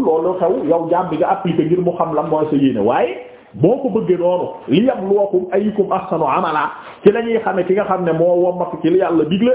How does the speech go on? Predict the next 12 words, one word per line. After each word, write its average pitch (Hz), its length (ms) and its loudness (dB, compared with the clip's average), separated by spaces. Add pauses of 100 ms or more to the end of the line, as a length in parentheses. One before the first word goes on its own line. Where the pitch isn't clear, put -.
(160)
ak 175 160 -2
ñi 180 100 2
nga 185 100 0
xam 160 180 -2
ne 147 80 0
ñooy 143 220 2
defuñ 127 260 0
ci 104 80 -2
dara. 107 220 -2 (760)
Waaw. 113 200 0 (1120)
Ñu 170 120 2
ne 247 60 0